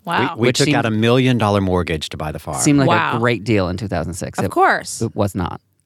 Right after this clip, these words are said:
Speaker 3: Uh, and, uh, so, and then in two thousand and eight, the recession hit.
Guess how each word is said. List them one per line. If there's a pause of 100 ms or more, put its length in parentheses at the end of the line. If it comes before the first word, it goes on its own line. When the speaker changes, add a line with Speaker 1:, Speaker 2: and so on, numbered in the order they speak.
Speaker 3:
Uh, (120)
and,
uh,
so,
and
then
in
two
thousand
and
eight,
the
recession
hit.